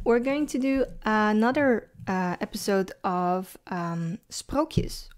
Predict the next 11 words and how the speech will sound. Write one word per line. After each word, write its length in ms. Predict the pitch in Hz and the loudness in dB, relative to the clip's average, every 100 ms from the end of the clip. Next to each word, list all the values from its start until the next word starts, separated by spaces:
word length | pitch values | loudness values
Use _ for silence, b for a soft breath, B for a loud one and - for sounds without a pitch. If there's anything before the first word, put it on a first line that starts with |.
| - | -6
or 460 | 180 180 202 233 - | -4 -2 -2 -6 -8
fairy 420 | - 247 269 214 | -2 4 4 4
tales. 440 | - - - - B B B B | 0 -10 -10 -16 B B B B
And 120 | 240 | 2
we're 180 | 247 - | 2 2
going 120 | 294 | 0
to 140 | 285 254 | 0 -2
discuss 680 | 262 - - 226 220 - - B B B B B _ - | -2 -4 0 0 0 -6 -14 B B B B B _ -6
De 180 | 202 196 | -2 -2
Kleine 680 | - - 202 240 311 294 | -4 0 2 4 2 2
Zeemeermin 840 | 208 190 220 233 185 165 208 247 | 0 2 4 4 2 -2 -6 -10